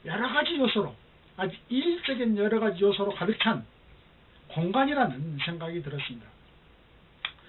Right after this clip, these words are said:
공은 이질적인 물질로 가득 차 있다. 비어 있는 것이 아니다. 이질적인 물질로 가득 차 있기 때문에 갈등이 생기면서,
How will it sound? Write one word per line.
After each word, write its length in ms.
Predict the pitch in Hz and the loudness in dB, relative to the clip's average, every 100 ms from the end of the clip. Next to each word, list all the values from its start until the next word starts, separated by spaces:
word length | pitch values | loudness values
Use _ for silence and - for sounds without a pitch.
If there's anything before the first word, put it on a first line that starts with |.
| - - - | -20 -20 -8
공은 420 | - 196 254 160 107 - - - - - - - - - - | 4 8 8 6 -2 -16 -20 -20 -20 -20 -20 -20 -20 -20 -14
이질적인 840 | 175 233 294 330 302 - 294 262 196 | 0 2 4 2 2 0 2 4 4
물질로 680 | 190 190 196 190 190 190 - | 2 0 -2 -2 -2 -2 -4
가득 280 | 151 233 - | -2 0 2
차 120 | 254 | 2
있다. 300 | - - - - - - - - - - | 2 -6 -6 -18 -20 -20 -20 -20 -20 -2
비어 180 | 170 202 | 8 8
있는 220 | 277 339 | 10 4
것이 140 | 349 - | 2 2
아니다. 400 | 156 220 - - - - - - - - - - - | 2 2 2 -2 -20 -20 -20 -20 -20 -20 -20 -16 -2
이질적인 640 | 240 294 359 339 349 294 | 0 6 6 8 6 6
물질로 520 | 240 226 254 233 226 | 2 2 0 0 -2
가득 300 | - 202 277 - | 0 0 0 -2
차 140 | 285 | -2
있기 180 | 294 208 | -4 -2
때문에 680 | 226 214 180 151 180 123 113 - - - - - - - | 2 2 4 2 2 0 -6 -16 -20 -20 -20 -20 -20 -6
갈등이 480 | - 170 - 349 254 | -2 0 4 4 6
생기면서, 600 | 214 233 220 175 - | 4 4 2 2 -4